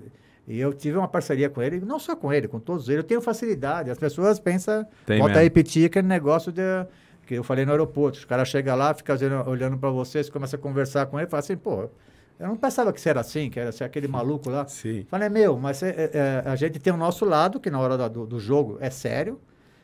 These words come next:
Speaker 1: Pô, mas eles têm, eles são gente. Você tem que tá com eles." Então eu brincava com eles, eu ficava o tempo todo com eles, entendeu? Porque a verdade é que quem faz a diferença mesmo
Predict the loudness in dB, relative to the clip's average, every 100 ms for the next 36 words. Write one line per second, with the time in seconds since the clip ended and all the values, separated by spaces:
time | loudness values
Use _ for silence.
0 | _ -2 0 0 0 0 0 0 0 -2
1 | -4 -4 -4 -4 -2 -4 -6 -20 _ _
2 | _ _ _ _ -6 -2 -2 -4 -4 -4
3 | -4 -4 -4 -6 -12 _ _ _ _ -12
4 | -4 0 0 -2 -2 -2 -4 -4 -4 -2
5 | -4 -2 -4 -2 -4 -4 -6 -8 -8 -6
6 | -4 -4 -4 -4 -4 -8 _ _ _ -10
7 | -4 2 4 4 4 4 2 -2 -4 -2
8 | 2 4 4 4 2 2 2 -2 -2 -2
9 | -2 -6